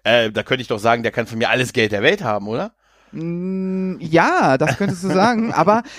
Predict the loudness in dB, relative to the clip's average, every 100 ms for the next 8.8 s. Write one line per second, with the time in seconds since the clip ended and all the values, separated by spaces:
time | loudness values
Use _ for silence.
0 | 0 0 0 -2 -2 2 2 2 2 0
1 | -2 -2 -2 2 2 2 -4 -6 -4 -6
2 | -6 -2 0 0 2 4 4 2 -2 -6
3 | -10 -6 -4 -2 -2 -2 0 -2 -2 _
4 | _ -18 -6 0 0 0 2 2 2 -4
5 | -4 -4 0 0 0 -4 0 2 2 2
6 | 2 0 0 -4 -4 -8 -2 -2 2 2
7 | 4 4 2 0 0 -2 0 2 2 0
8 | -4 -2 -4 -4 -6 -4 -2